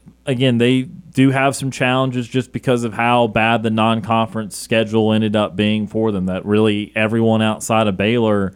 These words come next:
ended up being kind of a dud this year. I mean, honestly, like, Virginia Tech's probably not going to the N C double A tournament. Notre Dame is definitely not going anywhere near that. Indiana's not going to the tournament unless they have a huge run. Uh, I mean, Saint Bonaventure's just meh.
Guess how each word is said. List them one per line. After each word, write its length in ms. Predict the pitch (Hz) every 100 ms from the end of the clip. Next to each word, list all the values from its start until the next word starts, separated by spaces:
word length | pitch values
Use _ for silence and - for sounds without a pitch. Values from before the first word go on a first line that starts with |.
| - - _ -
ended 240 | 127 160 185
up 200 | 165 120
being 340 | 156 165 139
kind 240 | - 156
of 100 | 190
a 60 | 147
dud 340 | 113 165 220
this 220 | 147 120 -
year. 180 | 107
I 40 | 98
mean, 240 | 107 107
honestly, 440 | 113 147 175 - 104
like, 140 | 101
Virginia 360 | 98 95 135 156
Tech's 320 | 147 151 147
probably 260 | 156 147 147
not 220 | 143 127
going 200 | 135 131
to 40 |
the 60 | 131
N 80 | 131
C 120 | 135
double 120 | 127
A 60 | 123
tournament. 380 | 127 123 123
Notre 220 | 104 135 135
Dame 200 | 135 110
is 120 | 92
definitely 400 | 127 151 135 131
not 240 | 123 117
going 240 | 120 113 110
anywhere 320 | 120 113 104
near 260 | 113 127
that. 280 | 123 123 117
Indiana's 600 | 113 110 101 120 143 131
not 220 | 135 131
going 260 | 123 123 120
to 60 | 110
the 40 |
tournament 440 | 123 123 123 120 107
unless 220 | 117 113
they 160 | 123
have 180 | 117 120
a 60 | 113
huge 320 | 113 117 107
run. 480 | 113 113 113 110 - - - - -
Uh, 400 | - 98 98 101
I 100 | 104
mean, 120 | 101
Saint 260 | 92 123 117
Bonaventure's 640 | 120 127 127 123 113 120
just 200 | 110 107
meh. 460 | 113 120 120 120 113